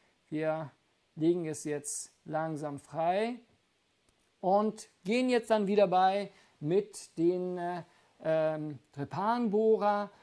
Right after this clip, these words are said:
und, äh, entnehmen die Bios, äh, Biopsie. Auch hier Vorsicht rein.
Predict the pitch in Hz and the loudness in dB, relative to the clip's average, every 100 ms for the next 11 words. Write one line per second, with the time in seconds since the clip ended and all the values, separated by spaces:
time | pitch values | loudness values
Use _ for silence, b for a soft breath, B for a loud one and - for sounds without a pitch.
0 | b - 160 175 180 185 180 185 175 165 | b -4 0 0 0 -4 -4 -2 -2 -2
1 | - 165 170 185 165 165 165 165 160 b | -4 -4 -4 -4 -2 -2 -4 -6 -8 b
2 | - 170 175 170 170 _ - 160 160 151 | -4 -2 0 -2 -6 _ -4 2 4 4
3 | - 156 151 - - 156 151 147 b b | 0 -4 -4 -6 -6 -2 -2 -4 b b
4 | 143 151 151 143 - - 196 226 226 220 | -6 0 0 0 -4 -6 -2 -2 -2 -8
5 | _ - 147 147 - 185 214 220 214 214 | _ -8 -4 -4 -6 -2 4 4 4 0
6 | - _ - 170 208 220 214 - - _ | -8 _ -6 0 2 0 -4 -8 -18 _
7 | _ _ - 151 151 175 202 214 233 240 | _ _ -14 -8 -4 -2 0 0 0 -4